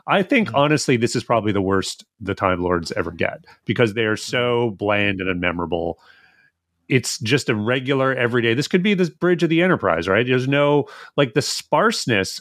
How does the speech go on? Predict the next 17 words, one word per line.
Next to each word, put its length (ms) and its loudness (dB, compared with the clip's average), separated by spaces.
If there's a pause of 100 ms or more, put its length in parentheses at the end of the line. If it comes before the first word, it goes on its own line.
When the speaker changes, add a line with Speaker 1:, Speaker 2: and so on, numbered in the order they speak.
Speaker 1:
of 260 0
the 80 4
war 240 2
games 720 0
actually 380 0
worked 400 -2
really, 460 2
really 280 2
well 560 2 (380)
to 320 0
add, 260 0
and 100 0
we 80 0
said 180 0
this 140 -2
in 80 0
the 100 -2